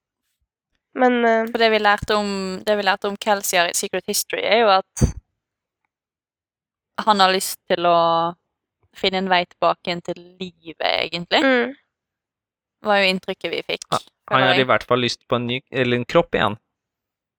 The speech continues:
Speaker 2: Mm. Så hvordan det passer inn i det her, det, det er jo ikke en, hva skal jeg si, det å få seg en ny kropp og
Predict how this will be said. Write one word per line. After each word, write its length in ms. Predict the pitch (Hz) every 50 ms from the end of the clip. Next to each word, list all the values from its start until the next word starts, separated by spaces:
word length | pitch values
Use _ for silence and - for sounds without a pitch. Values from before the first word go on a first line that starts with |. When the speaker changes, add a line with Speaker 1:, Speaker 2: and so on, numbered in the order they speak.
| _ _ _ _ _ _ -
Speaker 2:
Mm. 280 | 233 240 233 220 196 196 _ _ _ _ _ _ _ _ _ -
Så 120 | - 208
hvordan 320 | - - 220 196 190 196 196
det 160 | 202 196 185 _
passer 280 | - 180 180 - - 180
inn 140 | 175 170 170
i 60 | 165
det 140 | - 180 180
her, 360 | - 180 180 196 214 233 233 - _ _ -
det, 140 | 208 196 196 190 190 180 175 170 165 - - - 90 - - _ _ _ _ - _ _ _ _ _ _ _ _ _ _ _
det 100 | - 226 226
er 60 | 214
jo 60 | 202
ikke 240 | 202 - 233 226 220
en, 140 | 214 208 202 202 208 - _ _ _ _ _ _ _ _ _ _ _ _ _ _
hva 80 | 202
skal 180 | - - 190 190
jeg 20 |
si, 140 | 196 190 185 185 _ _ _ _ _ _ _ _ _ -
det 120 | 208 202
å 60 | 202 _
få 140 | - 202
seg 120 | 196 196 185
en 100 | 185 190
ny 120 | 196 196 -
kropp 440 | _ - - 196 _ _ _ -
og 840 | 165 165 170 170 165 165 165 165 165 165 165 165 165 165 165 165